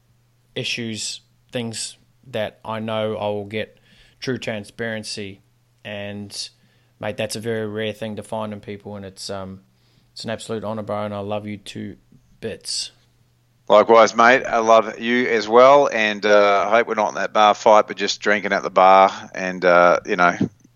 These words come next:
Speaker 1: Well, of course, but, you know, if, if
Speaker 2: Danny,
Speaker 1: with the
Speaker 2: Dan-,
Speaker 1: size
Speaker 2: Danny
Speaker 1: of your
Speaker 2: McFarlane
Speaker 1: hands, I
Speaker 2: down.
Speaker 1: want, I want, <laughs> I want you in my, I want you in my corner. I'll just say, "Mate,
Speaker 2: Yeah.
Speaker 1: go and talk to my mate Jace. He'll sort you out."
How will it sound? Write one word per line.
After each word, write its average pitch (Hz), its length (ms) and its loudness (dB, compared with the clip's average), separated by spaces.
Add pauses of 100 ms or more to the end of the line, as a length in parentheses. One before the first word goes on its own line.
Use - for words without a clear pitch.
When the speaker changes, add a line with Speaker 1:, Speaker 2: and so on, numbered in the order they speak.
(220)
Speaker 1:
Well, 170 120 6
of 156 120 0
course, 156 260 4
but, 147 160 -4
you 143 80 -4
know, 143 140 2
if, 139 100 -4
if - 60 -2
Speaker 2:
Danny, 127 200 6 (220)
Speaker 1:
with 156 120 -4
the 120 60 6
Speaker 2:
Dan-, 120 80 6
Speaker 1:
size 175 200 10
Speaker 2:
Danny 135 120 8
Speaker 1:
of 127 60 4
your 151 80 4
Speaker 2:
McFarlane 147 220 6
Speaker 1:
hands, 120 140 2
I 143 80 2
Speaker 2:
down. 139 80 0
Speaker 1:
want, 147 180 -2
I 139 180 2
want, 151 200 0 (260)
<laughs> - 0 - (240)
I 175 80 2
want 170 340 0
you 160 240 -4
in 151 180 -8
my, 143 120 -6
I 135 80 -6
want 143 220 -6
you 131 60 -8
in 131 60 -10
my 127 80 -10
corner. 117 360 -14 (340)
I'll 139 120 -2
just 139 180 -6
say, 143 140 -2
"Mate, 143 160 -4
Speaker 2:
Yeah. 139 120 6
Speaker 1:
go 156 80 0
and 151 100 -8
talk 165 180 -6
to 147 60 -12
my 143 100 -8
mate 131 220 -6
Jace. 117 240 -8
He'll 123 140 -12
sort 113 300 -14
you 110 80 -10
out." - 160 -14